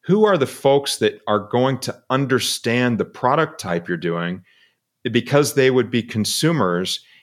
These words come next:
and would be tenants in what you're doing? And maybe some of these folks are not only tenants, but a lot of these folks that you're catering to,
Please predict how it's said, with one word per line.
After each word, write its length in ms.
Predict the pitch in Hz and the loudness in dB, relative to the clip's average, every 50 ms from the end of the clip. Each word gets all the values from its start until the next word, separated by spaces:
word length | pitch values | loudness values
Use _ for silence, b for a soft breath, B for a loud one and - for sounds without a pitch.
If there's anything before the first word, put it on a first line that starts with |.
| b b - | b b -2
and 180 | 120 117 117 | 0 2 2
would 140 | 113 110 98 | 2 2 2
be 120 | 104 110 104 | 0 -2 -4
tenants 560 | - - - 139 156 160 135 110 - - - | -4 -2 -2 0 2 2 0 -2 -2 -6 -6
in 180 | - 98 90 | -4 -4 -2
what 160 | 87 87 85 - | -2 -2 -2 -2
you're 120 | 87 85 | -6 -6
doing? 360 | 78 87 80 76 71 71 71 - - | -6 -6 -6 -6 -8 -12 -16 -12 -6
And 160 | 107 101 107 | -2 0 2
maybe 220 | 120 143 160 170 | 2 2 2 2
some 280 | 156 - - 156 160 185 | 0 0 2 2 2 4
of 160 | 208 208 160 | 2 2 2
these 220 | 139 117 101 - - | 0 0 0 0 -2
folks 540 | - - 90 87 85 87 87 - - - b b b b b b b | -2 0 2 2 2 0 -4 -6 -8 -8 b b b b b b b
are 100 | - 113 | -2 0
not 140 | 123 147 156 | 2 2 4
only 160 | 151 135 107 | 2 2 0
tenants, 720 | 87 - - - 165 196 208 147 107 107 - - - - - b b b b b b b - | 0 -4 -2 0 2 2 4 2 2 0 -2 -4 -6 -6 -8 b b b b b b b 0
but 80 | 143 | 2
a 60 | 147 | 2
lot 140 | 143 156 185 | 4 4 2
of 60 | 202 | 2
these 140 | 214 185 - | 2 0 0
folks 320 | - - 147 143 143 - - | 0 2 2 2 2 0 -4
that 80 | 156 | -2
you're 80 | 135 113 | -2 -4
catering 460 | - - - 135 139 147 139 120 95 | -2 0 0 2 2 2 2 0 0
to, 360 | - - 92 87 87 90 - | -2 0 0 0 0 0 -2